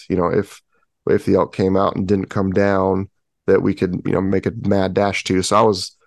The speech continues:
down there hiking around, looking for water and looking for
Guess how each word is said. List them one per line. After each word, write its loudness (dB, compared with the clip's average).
down 4
there 2
hiking 0
around, 2
looking 0
for 0
water 2
and 0
looking -2
for 0